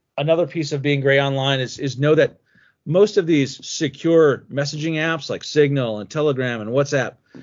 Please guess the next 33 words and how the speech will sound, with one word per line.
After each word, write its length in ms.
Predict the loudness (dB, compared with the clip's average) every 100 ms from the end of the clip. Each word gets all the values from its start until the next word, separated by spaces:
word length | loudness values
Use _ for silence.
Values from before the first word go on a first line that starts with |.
| _
they've 180 | 0 4
all 120 | 4
been 140 | 2 -2
compromised. 720 | -6 -6 -4 -2 -2 -4 -2
None 180 | 0 2
of 60 | 2
them 180 | 2
are 80 | 0
actually 320 | -2 -4 -8
secure. 560 | -10 -10 -2 0 0 -4 _ _ _ 0
Be 140 | 0
careful 420 | 2 2 2 2
on 160 | 0 0
what 220 | -2 -6 -6
you, 360 | -2 0 0 0
uh, 160 | 0
on 120 | -4 -4
what 140 | -6
you 60 | -6
share 280 | 0 4 4
on 140 | 2
there. 160 | -4 -4
And 100 | 0
there 100 | 0
are 40 |
some 200 | 0 0
other 160 | 2 2
ones 180 | 0
that 80 | -2
are 80 | -2
more 200 | 2 2
secure, 400 | 0 -6 -2 0
but 240 | 0 -4